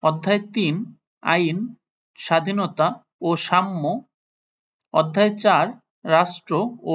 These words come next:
সরকার ব্যবস্থা। অধ্যায় ছয়, বাংলাদেশের সরকার ব্যবস্থা। অধ্যায় সাত, গণতন্ত্রে রাজনৈতিক দল ও নির্বাচন ব্যবস্থা।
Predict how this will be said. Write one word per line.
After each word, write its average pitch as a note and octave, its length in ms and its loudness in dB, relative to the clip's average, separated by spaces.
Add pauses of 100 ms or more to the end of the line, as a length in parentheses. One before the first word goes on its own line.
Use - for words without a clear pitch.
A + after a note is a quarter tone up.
সরকার F3+ 500 2
ব্যবস্থা। D#3 540 -2 (1120)
অধ্যায় F3 380 2
ছয়, F#3+ 420 2 (320)
বাংলাদেশের E3+ 760 0 (140)
সরকার F3 340 2
ব্যবস্থা। D#3+ 520 -2 (1160)
অধ্যায় E3+ 440 0 (100)
সাত, E3+ 300 2 (420)
গণতন্ত্রে F3+ 800 0
রাজনৈতিক F#3 560 0 (100)
দল D#3+ 200 6 (280)
ও D#3+ 80 -2 (120)
নির্বাচন F#3+ 580 0
ব্যবস্থা। D3+ 500 0